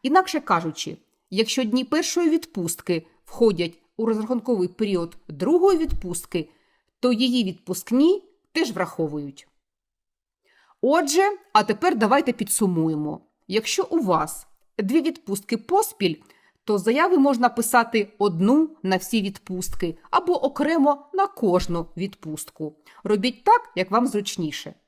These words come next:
Накази оформляйте відповідно до строків їх зберігання.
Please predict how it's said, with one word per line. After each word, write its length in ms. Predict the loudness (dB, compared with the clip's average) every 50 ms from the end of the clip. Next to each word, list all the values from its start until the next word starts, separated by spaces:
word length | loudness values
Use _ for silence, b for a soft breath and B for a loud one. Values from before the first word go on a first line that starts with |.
| _ _ _ -2
Накази 460 | 0 0 2 4 4 4 6 4 4
оформляйте 720 | 4 4 4 6 6 6 6 4 2 0 -2 -2 -4 -4 b b b -6
відповідно 560 | -4 -4 -2 0 0 0 0 0 0 0 0
до 160 | 0 2 0 0
строків 420 | 0 0 -2 0 0 0 0 0
їх 180 | 0 -2 -2 -2
зберігання. 880 | 0 0 2 2 2 0 -2 0 -2 -2 -2 -4 -8 -8 -10 -10 -14